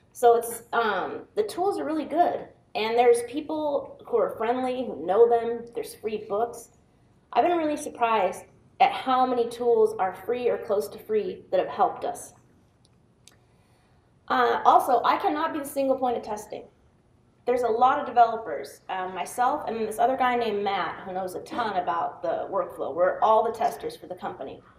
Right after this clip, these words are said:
So if I go on vacation and there's seven projects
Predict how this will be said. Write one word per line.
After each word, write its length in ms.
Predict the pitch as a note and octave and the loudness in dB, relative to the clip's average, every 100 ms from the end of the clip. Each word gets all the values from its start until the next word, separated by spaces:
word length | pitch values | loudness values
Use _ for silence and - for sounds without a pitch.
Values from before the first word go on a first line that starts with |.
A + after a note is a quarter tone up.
| _ _ _ _ _ _ | _ _ _ _ _ _
So 280 | - A#3+ A#3+ | 8 10 10
if 60 | |
I 140 | A#3+ D4 | 8 2
go 80 | E4+ | 0
on 180 | D#4+ | 0
vacation 800 | C4+ A#3+ C#4+ D4+ D4 G#3+ G3+ G#3+ - _ _ | 0 -2 -2 -6 -6 -6 -6 -6 -12 _ _
and 380 | - - - G#3 | -12 -8 -4 0
there's 160 | G#3+ G#3+ | 0 2
seven 300 | A#3 G#3+ G3 | 0 0 -4
projects 720 | A#3 B3 A#3 F#3 - - - | -2 0 0 -4 -4 -12 -20